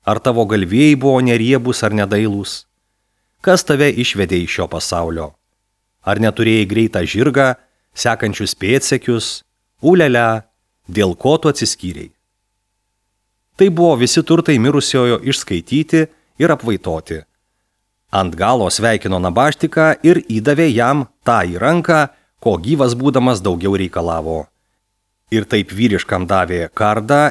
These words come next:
ir pinigų ant kelio į nuometą į vyturę įdėjo, o moteriškoms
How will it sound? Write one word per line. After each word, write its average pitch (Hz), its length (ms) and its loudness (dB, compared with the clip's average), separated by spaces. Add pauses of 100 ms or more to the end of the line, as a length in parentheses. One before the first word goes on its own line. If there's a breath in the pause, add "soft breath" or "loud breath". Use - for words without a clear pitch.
ir 151 160 2
pinigų 117 560 0
ant 143 160 0
kelio 139 560 0
į 131 80 0
nuometą 139 480 2
į 131 220 -4
vyturę 139 500 2
įdėjo, 123 480 2 (480)
o 120 160 2
moteriškoms 110 920 0